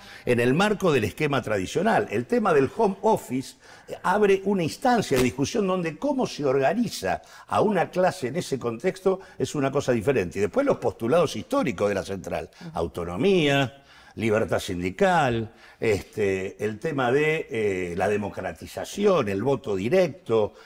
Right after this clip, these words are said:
digo, todo un conjunto de cosas que me parece que son temas centrales de discusión para mostrar una alternativa distinta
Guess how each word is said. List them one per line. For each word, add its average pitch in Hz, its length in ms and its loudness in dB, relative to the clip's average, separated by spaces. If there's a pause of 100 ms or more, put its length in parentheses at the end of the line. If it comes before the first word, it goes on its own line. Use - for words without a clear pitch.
(120)
digo, 123 280 0
todo 285 160 2
un 247 160 2
conjunto 165 640 0
de 135 120 6
cosas 196 340 -2
que 120 100 -6
me 110 140 -2
parece 135 340 -2
que 110 140 -8
son 170 380 -2 (280)
temas 175 300 -2
centrales 151 560 -2
de 143 80 4
discusión 135 500 0
para 131 160 2
mostrar 185 380 0
una 165 100 0
alternativa 123 640 0
distinta 139 640 0